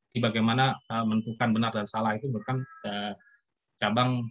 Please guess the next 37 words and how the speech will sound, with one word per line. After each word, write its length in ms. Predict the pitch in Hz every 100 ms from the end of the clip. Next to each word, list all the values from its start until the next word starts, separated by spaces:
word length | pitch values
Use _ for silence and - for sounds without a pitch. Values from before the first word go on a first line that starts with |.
| -
dari 240 | 98 101
studi 240 | - 104
filosofi. 640 | 110 101 101 107 98 113 101
Dan 180 | 98 98
kemudian 320 | 101 104 127 123 -
ya 240 | 104 98 95 -
berkembang-berkembang, 960 | - 101 101 95 - 101 113 135 135 104
nanti 160 | 127 110
jadi 320 | 107 104 107 -
apa 160 | 107 131
namanya, 400 | 135 139 156 - _ _
mungkin 140 | - 131
ntar 160 | 127
akan 240 | 120 113 110
lebih, 240 | 110 110
lebih, 280 | 110 107 113
eh, 600 | - _ 113 107 104 107 104
dijelaskan 480 | 110 113 110 113 123
lagi 160 | 147
oleh, 240 | 113 104 101 _ _ _ -
eh, 160 | 98
narasumber 400 | 98 101 - 107
saya 160 | 107 131
ini, 80 | 123
Bu 80 | 107
Juni 320 | 120 131 104
ya, 80 | 104
eh, 320 | - - 98
tentang 320 | 98 - 101 196 -
psikologi, 720 | - - - 110 110 113 - _ _ _ _ -
tentang 380 | 107 110 107 104 _ _ -
aspek 240 | 104 123
psikologisnya 640 | - - 127 127 135 139 104
gitu, 160 | 104 -
dan 80 | 104
juga 160 | 110
dari 160 | 127 117